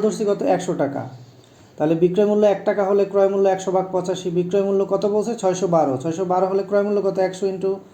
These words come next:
ছয়শো বারো ভাগ পঁচাশি, যেটা কিনা কাটাকাটি করলে হয় সাতশো বিশ টাকা। আটজন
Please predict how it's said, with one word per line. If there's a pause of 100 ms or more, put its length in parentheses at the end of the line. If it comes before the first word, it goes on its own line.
(200)
ছয়শো
বারো
ভাগ
পঁচাশি,
যেটা
কিনা
কাটাকাটি
করলে
হয়
সাতশো (760)
বিশ
টাকা। (1700)
আটজন